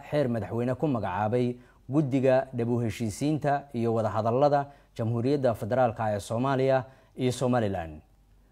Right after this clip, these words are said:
Madaxweynuhu markii uu arkay ahmiyadda weyn ee ay leedahay iyo qiimaha ay ku fadhido dib u yegleelidda qaran Soomaaliyeed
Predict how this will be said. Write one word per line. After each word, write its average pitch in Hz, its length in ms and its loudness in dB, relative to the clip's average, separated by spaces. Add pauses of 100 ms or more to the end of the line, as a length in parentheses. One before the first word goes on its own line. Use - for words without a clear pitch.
(480)
Madaxweynuhu 151 760 4 (180)
markii 175 360 2
uu 127 140 4
arkay 131 540 0 (200)
ahmiyadda 147 520 4
weyn 147 440 4 (100)
ee 123 100 2
ay 123 220 2
leedahay 139 680 4 (300)
iyo 131 200 4
qiimaha 151 500 4
ay 123 160 4
ku 175 140 0
fadhido 127 580 4 (280)
dib 123 160 0
u 160 100 4
yegleelidda 131 720 6
qaran 156 320 4
Soomaaliyeed 113 760 4